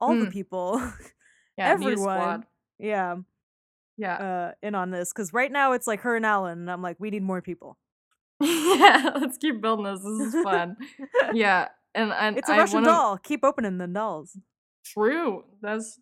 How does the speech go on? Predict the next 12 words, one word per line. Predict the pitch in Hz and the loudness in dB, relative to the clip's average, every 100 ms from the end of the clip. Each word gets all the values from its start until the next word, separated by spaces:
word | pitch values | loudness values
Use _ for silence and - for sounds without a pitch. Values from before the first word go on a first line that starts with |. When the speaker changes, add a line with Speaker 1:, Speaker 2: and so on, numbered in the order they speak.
| - | -8
Speaker 2:
that's | 202 220 | -8 -8
right, | 226 247 247 | -8 -6 -6
that's | 190 202 - | -8 -10 -12
right. | 233 208 - _ _ _ _ - | -14 -14 -18 _ _ _ _ -6
Um, | 202 180 165 - _ | -4 -4 -6 -16 _
oh, | 240 269 240 180 - _ _ | -2 2 2 0 -8 _ _
yeah, | 254 233 208 | 4 4 4
now | 214 269 | 2 2
that, | 302 254 - _ _ _ _ _ _ - | 2 -2 -4 _ _ _ _ _ _ -4
I | 214 | -2
mean, | 214 208 | -2 -2
like, | 196 185 | -2 -2